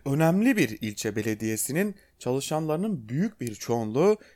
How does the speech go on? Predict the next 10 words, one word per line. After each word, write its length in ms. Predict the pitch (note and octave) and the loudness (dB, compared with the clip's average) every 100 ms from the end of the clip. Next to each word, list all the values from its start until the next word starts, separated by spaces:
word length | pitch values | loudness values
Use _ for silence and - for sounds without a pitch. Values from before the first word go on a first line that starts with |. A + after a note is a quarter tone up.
| _ | _
koronavirüse 680 | - A2+ D#3 D3+ C3+ C3+ - | -2 0 2 0 -2 -4 0
yakalanmış 560 | D3+ A#2+ A2+ G#2+ G#2+ - | 0 2 2 2 -2 -6
durumda 320 | A2 G#2+ B2+ | -4 0 0
ya 120 | F3 B2 | 2 0
da 80 | |
koronavirüs 680 | D3 A#2 C#3 E3+ A2 D#3 F#3 | 0 0 0 0 0 0 0
karantinasına 680 | C3+ C3 C3 D#3+ C#3+ - G#2+ | 0 0 0 0 0 2 2
alınmış 360 | G#2 G#2 - A2+ | 2 2 -4 -2
durumda. 280 | B2 G3+ | 4 6
Adeta 420 | D3+ A2+ - E3 | 8 6 10 10